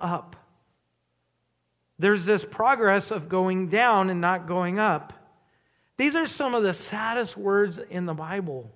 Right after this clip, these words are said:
Man has a knowledge of God, but that knowledge of God is not enough.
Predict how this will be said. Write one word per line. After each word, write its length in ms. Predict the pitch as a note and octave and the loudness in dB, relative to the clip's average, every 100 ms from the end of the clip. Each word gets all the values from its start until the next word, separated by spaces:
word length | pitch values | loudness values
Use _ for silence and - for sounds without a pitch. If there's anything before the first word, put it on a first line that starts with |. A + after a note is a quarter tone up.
| _ _ _ _ _ _ _ _ _ _ _ _ _ _ - | _ _ _ _ _ _ _ _ _ _ _ _ _ _ -10
Man 520 | G3+ B3+ D4+ D#4+ D4+ | -4 0 2 2 0
has 380 | G3+ A3+ A#3 G#3 | -2 0 2 2
a 80 | |
knowledge 440 | G3+ G#3 C4 D#4 G#3 | 0 0 0 -2 -4
of 140 | G3+ | -4
God, 300 | F3 F#3+ A3+ | -2 0 0
but 140 | G#3 A#3+ | 2 4
that 180 | C4 | 2
knowledge 400 | A#3+ C4+ E4+ F4 | 4 2 4 2
of 100 | C#4+ | -2
God 280 | G3 A3 B3 | -2 -2 -2
is 180 | C4 A3 | -2 -2
not 260 | B3 B3+ D4 | 0 2 2
enough. 680 | D4 D#4+ D#4+ G3+ - - | 0 -2 -2 -4 -6 -18